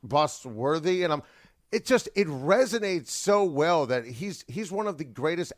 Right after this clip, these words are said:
athletes in the history of sports. And he's also simultaneously self-deprecating when he's up there with you guys. And that,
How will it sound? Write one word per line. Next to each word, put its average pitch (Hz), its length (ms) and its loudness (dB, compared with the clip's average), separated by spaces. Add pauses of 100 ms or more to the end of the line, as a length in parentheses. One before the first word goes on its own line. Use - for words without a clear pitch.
athletes 160 520 -4
in 147 60 -8
the 127 100 -2
history 160 640 -8
of 113 180 -10
sports. - 760 -2 (380)
And 180 100 2
he's 185 160 0
also 196 400 4
simultaneously 156 1160 -2 (260)
self-deprecating 165 1500 4
when 139 140 -2
he's 151 180 -4 (100)
up 311 280 2
there 214 240 4
with 131 240 -4
you 127 120 -6
guys. 98 420 -2
And 123 60 -2
that, 170 320 2